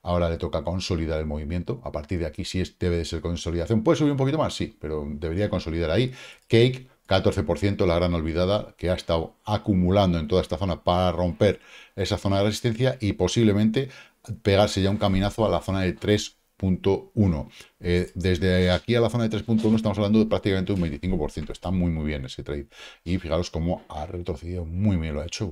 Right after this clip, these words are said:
lo ha hecho de maravilla. Eh, B L Z, Mina, DOT, Polka, DOT, ocho por ciento. Ahí lo tenemos, ¿vale? A por los máximos relativos de, de este movimiento. Otra vez ya intentar atacar esa zona de máximos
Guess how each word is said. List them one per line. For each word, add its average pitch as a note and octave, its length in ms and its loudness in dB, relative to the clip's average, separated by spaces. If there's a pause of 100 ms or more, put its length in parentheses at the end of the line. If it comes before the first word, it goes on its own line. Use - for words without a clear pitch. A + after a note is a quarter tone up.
lo E2+ 60 -8
ha E2+ 60 -6
hecho - 120 -6
de F#2 60 -2
maravilla. D2+ 460 -2 (500)
Eh, F#2+ 400 2
B G2 140 2
L F2+ 100 2
Z, G#2+ 320 0
Mina, F#2 320 2
DOT, A2+ 400 2 (520)
Polka, A2+ 400 2
DOT, F#2+ 360 0
ocho G#2+ 240 -4
por G2 120 -4
ciento. D2 420 -6
Ahí F#2+ 160 -4
lo F#2 80 -2
tenemos, C#2+ 320 -6
¿vale? F#2+ 320 -6
A D2+ 100 -4
por D#2 100 -6
los D#2 120 -4
máximos E2 320 -4
relativos D#2 400 -4
de, D#2 240 -4
de - 100 -10
este - 160 -8
movimiento. A2 580 0 (260)
Otra F#2 260 0
vez A#2 180 2
ya G#2+ 80 4
intentar G2+ 500 0
atacar F#2+ 380 -6
esa F2+ 180 -8
zona G2 300 -2
de D#2+ 100 -2
máximos G#2 440 -4